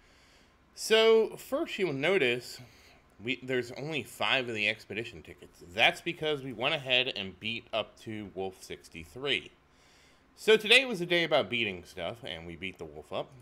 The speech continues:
Uh, I, I had mentioned in the previous episode that we were going to try to advance, and that's what we did. Now,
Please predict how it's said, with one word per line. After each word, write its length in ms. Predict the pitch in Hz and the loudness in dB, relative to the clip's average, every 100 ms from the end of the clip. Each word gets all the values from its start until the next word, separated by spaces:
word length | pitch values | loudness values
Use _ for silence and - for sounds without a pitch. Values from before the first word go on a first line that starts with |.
| - _ _ _ _ | -20 _ _ _ _
Uh, 480 | 71 80 76 76 76 76 - - - - - | -14 -12 -10 -12 -14 -16 -20 -20 -20 -20 2
I, 140 | 131 156 | 6 10
I 140 | 160 147 | 10 8
had 280 | 165 175 165 | 6 4 4
mentioned 380 | 160 165 175 156 | -2 -2 -4 -2
in 80 | |
the 60 | 135 | -4
previous 480 | 135 147 143 127 117 | -4 -4 0 0 0
episode 500 | 113 143 - 147 139 | -4 -4 -2 -2 0
that 140 | 98 | -4
we 160 | 104 110 | -6 -8
were 180 | 107 95 | -8 -8
going 320 | 101 110 110 | -6 -4 -6
to 80 | 104 | -8
try 220 | 113 101 | -6 -4
to 120 | 101 | -4
advance, 640 | 92 78 90 104 147 - - | -6 -6 -4 -4 -6 -16 -8
and 320 | 101 92 87 85 | -4 -2 -4 -8
that's 160 | 85 | -10
what 100 | 87 | -14
we 60 | 78 | -14
did. 240 | 78 78 | -14 -6
Now, 240 | 107 113 | 0 0